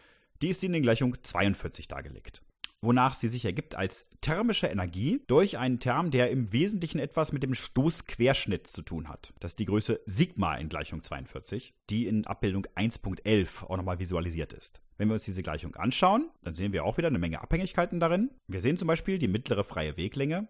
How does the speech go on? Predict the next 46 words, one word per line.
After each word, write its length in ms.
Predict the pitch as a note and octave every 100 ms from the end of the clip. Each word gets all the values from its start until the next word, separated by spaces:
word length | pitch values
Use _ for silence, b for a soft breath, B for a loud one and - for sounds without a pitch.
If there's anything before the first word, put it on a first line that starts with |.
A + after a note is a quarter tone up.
| -
ist 180 | - -
proportional 720 | B2 D3+ E3+ - F2+ E2+ B2
zur 140 | A2+
Temperatur. 720 | G#2+ A2 B2 - C#3+ D3+ - -
Das 120 | -
bedeutet, 520 | F2 F2 B2+ C#4 - -
wenn 100 | F2
die 80 | E2+
Teilchen 340 | E2 E2 D#2
schneller 380 | - F2 E2 C3+
sind, 340 | G3 D#4+ - - _
was 140 | C#2 C#2
sie 80 |
ja 100 | C#2+
sind 200 | D2+ G2+
bei 120 | C#3 B2
höherer 320 | C#3 D3 D3
Temperatur, 680 | D#3 D3 D3+ - F3 G#3+ -
legen 260 | F#2+ A#2 A#2+
sie 140 | C3
längere 520 | A2 G#2+ C#3 D3 E3
Strecken 520 | D#3 - F#3+ A2+ E2 -
zwischen 340 | - C3 C#3+
zwei 200 | - C#3+
Stößen 380 | C#3+ E3 D#3+ C#3
zurück. 380 | - - - - b b b b b b
Das 160 | - -
mag 200 | F#2 F3
jetzt 140 | A3
auf 100 | G#2
den 120 | - F2
ersten 280 | F2+ -
Blick 200 | F#3+ A3
erstmal 220 | B2 - D3
ein 40 |
bisschen 240 | D3+ E3+
gegenintuitiv 800 | A#2 B2+ A2+ D#2+ - D#2+ - D2
sein. 240 | - - - - B B B -
Der 60 |
Grund 240 | F2+ E3 E3+
ist 80 | C3
aber 160 | A2+
relativ 280 | G2+ G#2 -
einfach 300 | E2 F2 F#2+
zu 140 | -
verstehen. 440 | F#2 F2 D#2+ C#2+